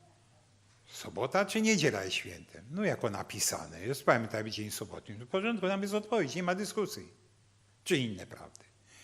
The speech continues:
I dlatego też część odpowiedzi my znajdujemy w Słowie Bożym. W Słowie, które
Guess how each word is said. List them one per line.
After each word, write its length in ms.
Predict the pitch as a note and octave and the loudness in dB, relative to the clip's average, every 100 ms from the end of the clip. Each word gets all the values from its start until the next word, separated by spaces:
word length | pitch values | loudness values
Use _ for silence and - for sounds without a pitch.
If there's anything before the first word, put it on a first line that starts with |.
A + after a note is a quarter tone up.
| - - - - | -20 -20 -20 -2
I 40 | D3 | 12
dlatego 380 | E3+ E3+ G3+ G#3 | 12 12 10 10
też 400 | G#3+ - - - | 10 6 0 4
część 280 | A3 G#3+ G#3 | 8 8 8
odpowiedzi 600 | G#3 G#3+ F#3 G#3+ G#3 G3+ | 4 4 6 6 6 6
my 160 | G3+ | 6
znajdujemy 680 | E3+ F#3+ F#3+ F#3 F#3+ F#3+ G3 | 6 6 6 6 6 6 4
w 60 | F#3 | 2
Słowie 680 | - F#3+ F3+ E3 G2+ G2 | -2 2 2 2 -2 -6
Bożym. 600 | - F2+ F2 - F#2 F#2 - - - - | -8 -12 -14 -14 -14 -14 -12 -10 -4 2
W 40 | |
Słowie, 720 | - E3 F3 F#3 F#3 G3 G3+ G#3 - - - | 4 6 8 8 6 8 8 6 -6 -12 -6
które 600 | - F#3 F3+ F3+ F3+ | 2 10 10 12 12